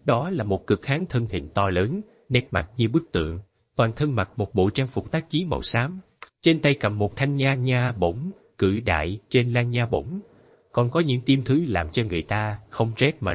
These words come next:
run, đúng là biến thái. La Phong nhìn đến thi thể vô hồn của hai đầu thủ lĩnh sư Ngao Khuyển sợ đến mức không dám thở mạnh. Đây nhất định là võ giả cấp chiến thần, chắc chắn là vậy. Ta cũng cần phải cẩn thận một chút,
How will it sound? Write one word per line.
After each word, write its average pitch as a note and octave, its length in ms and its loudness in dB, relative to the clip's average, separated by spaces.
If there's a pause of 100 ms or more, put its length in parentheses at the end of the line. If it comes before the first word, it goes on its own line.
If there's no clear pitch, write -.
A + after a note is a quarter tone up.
run, C3 260 4 (280)
đúng C3+ 160 2
là G#2 160 0
biến A2 260 -2
thái. C3 360 -2 (320)
La B2+ 120 0
Phong C#3+ 240 0
nhìn G#2 180 0
đến B2 180 2
thi D#3+ 160 2
thể A2 300 2
vô D3 120 4
hồn G2 280 -2
của B2+ 100 0
hai A#2+ 180 0
đầu F#2+ 220 0
thủ G#2 160 2
lĩnh G#2+ 180 0
sư A2+ 300 2 (240)
Ngao G#2 180 0
Khuyển F#2+ 360 0
sợ E2+ 380 0
đến A2+ 180 0
mức F3 140 2
không G#2+ 240 -2
dám C3+ 200 0
thở A2 120 0
mạnh. E2+ 280 -4 (300)
Đây D#3+ 180 8
nhất A3 280 0
định A2+ 360 0
là G#2 200 2
võ A#2+ 280 4
giả A#2 320 0
cấp F#3 180 0
chiến F3 200 0
thần, G2 260 0 (240)
chắc - 240 0
chắn E3 200 0
là A#2+ 180 0
vậy. F#2 280 2 (420)
Ta B2+ 260 2
cũng D#3 140 -2
cần G2+ 240 0
phải C3 280 0
cẩn A#2 220 -2
thận G2+ 260 -2
một G2 200 -2
chút, A3 160 0